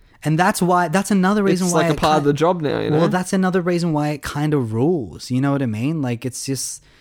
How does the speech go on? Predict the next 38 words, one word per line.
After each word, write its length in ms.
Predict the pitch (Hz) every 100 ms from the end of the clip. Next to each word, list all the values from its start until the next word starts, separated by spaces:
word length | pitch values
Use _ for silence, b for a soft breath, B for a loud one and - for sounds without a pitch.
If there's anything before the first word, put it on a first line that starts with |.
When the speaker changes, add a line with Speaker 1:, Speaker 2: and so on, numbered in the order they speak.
| b b
Speaker 1:
there, 300 | 131 143 139
there 180 | 131 143
are 100 | 139
so 200 | - 151
many 200 | 147 147
people 340 | 135 139 131 131
who 180 | 131
have 200 | 127 127
a 140 | 123 117 -
career 420 | - 127 127 123
in 140 | 117 117
music 320 | 117 113 113
right 160 | 113 110
now 140 | 110
who 180 | 120 123
would 300 | 117 123 117
not 460 | 120 120 123 110 107
have. 420 | 104 - - - 151
Speaker 2:
Because 380 | 143 - 135 131
of, 220 | 127 -
like, 80 | -
Speaker 1:
Because 260 | 156 165 156
Speaker 2:
social 220 | - 156
Speaker 1:
be-, 60 |
Speaker 2:
media. 140 | - 220
Speaker 1:
yeah, 60 |
because 260 | 175 180 208
of 80 | 196
social 260 | 196 180 170
media. 400 | 185 165 110 107
And, 180 | 131 135
like, 200 | 127 120
their, 220 | 131 143 127
their, 240 | 139 131
their 180 | 131 139
careers 360 | 151 147 143
would 160 | 131 131
look 160 | 135